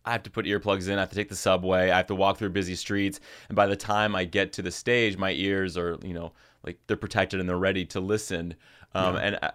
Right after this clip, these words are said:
Speaker 1: I, I think, um, a lot of people kind of find what that space is for them. You know, now, like, here in a home studio,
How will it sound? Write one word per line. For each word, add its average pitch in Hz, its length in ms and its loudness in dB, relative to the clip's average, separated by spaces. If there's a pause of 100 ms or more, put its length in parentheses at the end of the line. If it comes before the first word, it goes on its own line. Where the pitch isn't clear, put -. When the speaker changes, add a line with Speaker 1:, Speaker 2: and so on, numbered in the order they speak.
(180)
Speaker 1:
I, 80 300 2
I 117 40 0
think, - 380 -6 (340)
um, 101 220 2
a 113 60 2
lot 113 180 6
of 123 100 2
people 98 680 -2 (300)
kind 110 200 0
of 95 80 0
find 107 680 0
what 104 200 -2
that 90 180 2
space - 340 0
is 110 160 -2
for 87 160 -2
them. 85 260 -4 (200)
You 110 80 0
know, 113 80 6
now, 127 300 8
like, 101 340 2 (160)
here 123 180 2
in 113 60 2
a 104 40 2
home 104 180 2
studio, 101 640 2